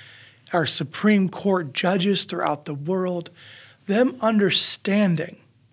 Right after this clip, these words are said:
that God created the institution of government, they are shepherds of it, and that Jesus is the perfect shepherd, and constantly pointing them back to the King of Kings, Jesus Christ.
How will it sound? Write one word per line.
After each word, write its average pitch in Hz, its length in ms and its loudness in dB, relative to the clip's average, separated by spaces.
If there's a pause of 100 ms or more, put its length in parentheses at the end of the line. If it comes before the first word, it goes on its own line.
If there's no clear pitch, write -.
(600)
that 139 240 -2
God 202 320 6
created 214 300 2
the 185 100 0
institution 165 580 -4
of 135 100 -8
government, 135 600 -8
they 180 200 -2
are 202 120 0
shepherds 160 580 -2
of 151 160 -12
it, 190 240 -16 (460)
and 180 100 0
that 160 180 -2
Jesus 190 480 0
is 165 140 -8
the 156 80 -10
perfect - 680 -14
shepherd, - 600 -12 (500)
and 180 180 -6
constantly 208 720 -2
pointing 208 540 -6
them 202 240 -4
back 147 420 -10 (380)
to - 120 -4
the 160 120 0
King 175 320 -2
of 156 100 -4
Kings, 139 420 -10
Jesus - 440 -10
Christ. - 560 -16